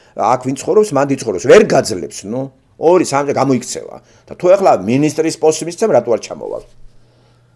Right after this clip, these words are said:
ხო, მე პირად ჩემზე არ ელაპარაკ, მე მინისტრის კი არა, პრეზიდენტის პოსტზე უნდა მუშაო იყო, თუ მან ჩამოვიდე. რა თქმა უნდა, ხო ვიცი, საით კე მიდის ქვეყანა, აი რატო, გლობალიზაციაა და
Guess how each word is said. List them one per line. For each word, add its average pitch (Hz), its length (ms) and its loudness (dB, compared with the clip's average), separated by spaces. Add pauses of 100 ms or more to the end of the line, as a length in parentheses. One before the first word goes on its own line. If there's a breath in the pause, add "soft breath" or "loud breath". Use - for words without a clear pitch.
(140)
ხო, - 240 -12 (380)
მე 123 240 -6
პირად 127 240 2
ჩემზე 120 240 -2
არ 98 120 2
ელაპარაკ, 82 340 -4
მე 110 120 0
მინისტრის 107 380 -6
კი - 100 -10
არა, 85 140 -2
პრეზიდენტის 110 460 -2
პოსტზე 107 260 -2
უნდა 110 240 0
მუშაო 117 280 0
იყო, 120 140 -4
თუ 156 120 -6
მან 107 160 -2
ჩამოვიდე. - 480 -12 (1200)
რა 220 140 0
თქმა 339 200 0
უნდა, 180 120 4
ხო 165 120 4
ვიცი, 185 160 2
საით 120 200 2
კე 127 120 -2
მიდის 73 260 -6
ქვეყანა, 82 320 -6
აი 123 140 2
რატო, 92 240 0
გლობალიზაციაა 135 880 4
და 71 140 -6